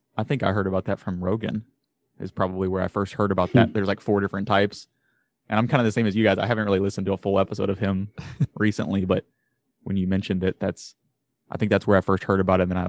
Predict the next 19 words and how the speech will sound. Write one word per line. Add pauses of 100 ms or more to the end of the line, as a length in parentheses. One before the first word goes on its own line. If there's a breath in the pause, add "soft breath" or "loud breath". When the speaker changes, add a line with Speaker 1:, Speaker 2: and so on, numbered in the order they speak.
(140)
Speaker 1:
like,
watched
a
YouTube
video
or
something
about (580)
the
body
types,
and
I
had
never
heard
of
'em
before.